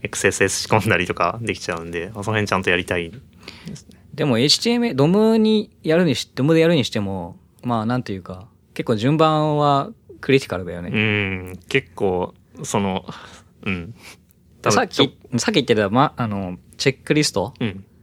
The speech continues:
Speaker 2: とかも、結局、ビーアール付きのなんかテキストの部分を探して、
Speaker 1: うん。
Speaker 2: それをエルアイに変換してみたいな話でしょ？
Speaker 1: あー、そうですね。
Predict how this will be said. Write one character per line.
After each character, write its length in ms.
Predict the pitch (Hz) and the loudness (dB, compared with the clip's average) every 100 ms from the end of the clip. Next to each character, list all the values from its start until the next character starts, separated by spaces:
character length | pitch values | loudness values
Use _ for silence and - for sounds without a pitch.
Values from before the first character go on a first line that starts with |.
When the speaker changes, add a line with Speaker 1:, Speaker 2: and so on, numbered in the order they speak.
| _ _ - | _ _ -12
Speaker 2:
と 100 | 110 | -8
か 120 | 98 | -4
も、 420 | 101 95 95 104 - _ - | -4 -6 -8 -12 -20 _ -10
結 220 | - 147 | -6 -2
局、 280 | 165 165 - _ _ _ _ - - | 0 -2 -4 _ _ _ _ -20 -14
ビ 220 | 117 156 202 | 0 6 8
ー 160 | 214 | 8
ア 40 | 190 | 6
ー 20 | |
ル 240 | 180 190 - - _ _ | 4 0 -6 -20 _ _
付 220 | - - | -6 0
き 40 | 160 | 4
の 200 | 151 151 | 4 4
な 100 | 147 | 2
ん 60 | |
か 220 | 120 90 - _ | 0 -4 -8 _
テ 140 | - | -4
キ 140 | 131 143 | 0 0
ス 60 | |
ト 340 | - 135 135 - | 4 4 2 -2
の 140 | 135 | 0
部 120 | 127 139 | 4 4
分 80 | |
を 40 | 101 | 2
探 220 | - 110 | -4 -4
し 80 | 123 | -2
て、 200 | 175 143 | 0 0
Speaker 1:
う 60 | 131 | 0
ん。 220 | 107 98 - | -2 -4 -6
Speaker 2:
そ 160 | - | 0
れ 100 | 139 | 2
を 260 | 135 131 131 _ - _ _ _ - | 4 2 0 _ -20 _ _ _ -6
エ 100 | 127 | -2
ル 160 | 120 120 | 2 4
ア 60 | 117 | 2
イ 80 | |
に 80 | 95 | 0
変 160 | 95 98 | -6 -8
換 160 | 95 | -6
し 40 | 95 | -4
て 60 | |
み 80 | 101 | -6
た 60 | 92 | -6
い 20 | |
な 40 | 92 | -8
話 120 | - | -2
で 60 | |
し 20 | 113 | 2
ょ？ 40 | |
Speaker 1:
あ 180 | 113 113 | 4 4
ー、 40 | |
そ 360 | - - 165 131 | 0 -2 0 0
う 40 | |
で 20 | |
す 120 | 101 - | 0 -4
ね。 240 | - 131 | -4 -6